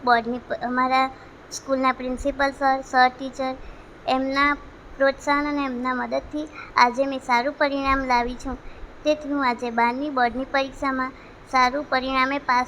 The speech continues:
થઈ છું અને સર, સર ટીચર, પ્રિન્સિપલ સર,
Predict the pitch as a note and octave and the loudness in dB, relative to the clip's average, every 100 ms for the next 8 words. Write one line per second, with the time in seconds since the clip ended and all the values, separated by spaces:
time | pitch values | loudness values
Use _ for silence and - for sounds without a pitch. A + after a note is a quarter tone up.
0 | - C#4 C4 - C4 - - - - C#4 | -2 -4 -4 -6 -10 -12 -18 -16 -2 2
1 | C#4+ C4+ D4 - - - - B3 B3+ B3+ | 2 -2 -8 -18 -20 -10 2 4 4 0
2 | - B3+ A#3+ - B3+ B3+ C4+ B3+ C#4 C4+ | -10 -6 -6 0 0 0 -2 -4 0 0
3 | C4+ B3 B3 C4+ C#4 C4+ C4+ C4 | -2 -8 -6 -4 -2 -2 2 2